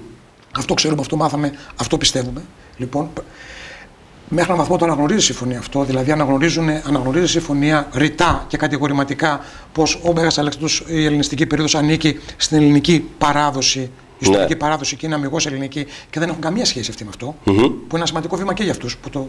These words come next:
Speaker 1: που το αποδέχονται. Λοιπόν, ε, εννοώ για αυτούς.
Speaker 2: Ναι, ναι.
Speaker 1: <laughs> Έτσι, για να μην παρεξηγηθώ. Λοιπόν, γιατί μέχρι σήμερα έχουμε ζήσει τα, το αντίθετο ακριβώς, ε, αγάλματα, αρχαιοπρέπεια κλπ. Λοιπόν, ε,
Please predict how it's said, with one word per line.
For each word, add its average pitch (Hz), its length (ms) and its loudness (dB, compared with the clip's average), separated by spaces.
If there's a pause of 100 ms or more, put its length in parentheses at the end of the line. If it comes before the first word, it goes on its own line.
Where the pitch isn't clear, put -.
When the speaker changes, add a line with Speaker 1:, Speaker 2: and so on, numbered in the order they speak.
Speaker 1:
που 143 120 -4
το 131 80 0
αποδέχονται. 127 500 -8 (540)
Λοιπόν, 165 360 -2 (320)
ε, 151 320 -2
εννοώ 147 220 4
για 143 120 2
αυτούς. - 420 4 (320)
Speaker 2:
Ναι, 104 220 6
ναι. 120 240 6
Speaker 1:
<laughs> 147 80 -6
Έτσι, 147 140 -4
για 143 100 -4
να 143 120 -10
μην 143 100 -8
παρεξηγηθώ. 135 540 -8 (340)
Λοιπόν, 147 360 -4
γιατί 139 180 0
μέχρι 175 220 4
σήμερα 156 260 4
έχουμε 147 200 0
ζήσει 135 240 2
τα, 131 140 -4
το 139 120 0
αντίθετο 123 300 0
ακριβώς, 127 560 -2
ε, 143 60 -8 (520)
αγάλματα, 156 680 0
αρχαιοπρέπεια 139 560 -2
κλπ. 117 240 -6 (760)
Λοιπόν, 220 380 -2 (380)
ε, 156 480 2